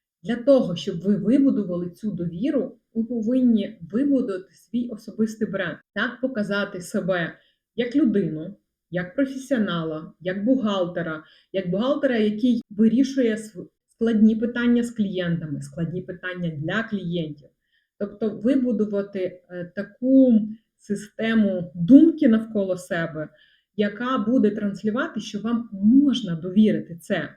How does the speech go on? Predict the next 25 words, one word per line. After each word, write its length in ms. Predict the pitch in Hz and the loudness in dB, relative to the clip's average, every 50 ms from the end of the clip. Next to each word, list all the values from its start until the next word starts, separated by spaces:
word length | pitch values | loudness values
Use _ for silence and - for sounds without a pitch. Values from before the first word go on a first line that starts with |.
| _ _ | _ _
Ви 120 | - 214 220 | 2 4 4
не 100 | 214 208 | 4 4
просто 360 | 214 214 220 269 269 269 254 | 2 -2 -4 -4 -4 -2 -2
бухгалтер 540 | 202 196 202 214 220 220 214 - 208 - - | -2 -2 -2 -2 -4 -4 -4 -6 -8 -10 -12
по 80 | 185 | -12
первинці. 600 | 175 - 196 208 196 196 185 170 165 170 - _ _ _ _ | -8 -6 -4 -4 -4 -4 -4 -6 -8 -8 -12 _ _ _ _
Особистий 520 | - 208 - 233 220 311 359 349 - 277 | -18 -12 -8 -6 -4 -4 -4 -4 -2 -2
бренд 380 | 208 - 233 240 277 302 311 277 - - - - | -2 -2 -2 -2 -2 -2 -2 -4 -4 -8 -12 -10
вибудовується 1120 | - 202 214 208 208 220 208 220 247 269 269 240 233 226 220 214 208 214 - - 202 190 | -4 -2 0 0 0 0 0 2 2 2 2 2 0 0 0 0 -2 -4 -6 -4 -4 -4
всіма 560 | 185 190 - - - - 233 226 190 170 160 165 | -4 -6 -10 -10 -4 0 0 0 0 0 -4 -8
способами. 760 | - - - 220 262 320 311 349 311 330 320 302 285 247 226 | -10 -12 -10 -8 -8 -8 -6 -6 -6 -6 -2 -2 0 0 0
Зараз 340 | 233 240 254 254 233 - 226 | -2 -2 -2 -4 -2 -2 -2
найпопулярніший 920 | 208 190 - 196 180 170 185 208 269 339 330 302 277 254 - - 208 202 | -4 -4 -6 -8 -10 -10 -8 -8 -6 -6 -2 0 0 0 0 -4 -10 -12
ц-, 160 | - - - _ _ | -14 -18 -20 _ _
е, 220 | 202 202 196 185 180 | -8 -6 -6 -6 -8
це 220 | - - 202 196 202 - - _ _ _ _ | -10 -8 -8 -8 -8 -10 -16 _ _ _ _
особистий 520 | 170 170 - 196 - 240 269 262 - 190 175 | -14 -12 -10 -6 -2 -2 -2 -2 -4 -6 -6
бренд, 280 | 170 220 285 311 277 - | -4 -4 -4 -4 -4 -6
як 240 | 190 220 254 - - | -8 -10 -10 -10 -14
побудувати 720 | 208 180 180 180 175 175 190 208 220 220 220 208 196 - - | -12 -10 -8 -6 -6 -6 -6 -8 -8 -6 -6 -6 -6 -6 -8
в 20 | 196 | -10
Інстаграмі. 520 | 196 196 - - 196 - 175 156 147 147 151 - | -12 -12 -10 -12 -12 -10 -8 -8 -8 -10 -12 -14
Тут 160 | - - - | -16 -10 -8
я 60 | 254 233 | -8 -8
провела, 520 | - - 214 202 220 214 208 202 202 190 | -6 -6 -6 -4 -4 -4 -4 -4 -4 -4